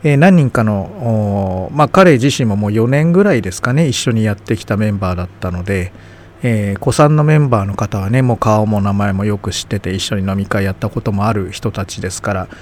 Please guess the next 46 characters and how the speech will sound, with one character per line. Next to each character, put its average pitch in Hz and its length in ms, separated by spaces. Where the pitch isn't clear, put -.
そ - 140
う 151 40
い - 20
う 147 40
皆 151 140
様 135 300
に 147 120
は、 165 220
え 101 500
ー、 - 20
お 107 80
伝 101 520
え - 40
さ 110 160
せ 104 140
て 104 160
い 98 60
た 107 100
だ 98 140
き 113 120
ま 101 160
し - 220
た。 92 220
は 120 240
い。 101 120
で、 123 400
え 127 220
ー - 20
と、 113 480
お 110 220
ー、 - 20
ど 175 180
う 208 60
い 139 140
う 110 80
状 113 220
況 117 260
な 117 120
の 104 140
か - 220
と 98 460
言 113 140
い 110 40
ま 107 160
す - 160
と、 110 320